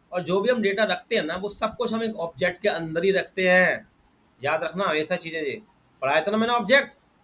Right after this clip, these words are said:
हम ऑब्जेक्ट के अंदर कितना भी कैसा भी डेटा स्टोर कर सकते हैं,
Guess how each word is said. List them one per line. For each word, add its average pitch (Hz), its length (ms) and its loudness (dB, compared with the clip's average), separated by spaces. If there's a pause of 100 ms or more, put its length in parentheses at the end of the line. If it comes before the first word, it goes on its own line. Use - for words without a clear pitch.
(600)
हम 180 200 -2
ऑब्जेक्ट 220 440 2
के 226 60 0
अंदर 220 240 0
कितना 226 360 0
भी 220 180 0
कैसा 233 440 2
भी 220 140 0
डेटा 208 340 4
स्टोर 214 380 0
कर 214 160 0
सकते 208 360 0
हैं, 190 320 4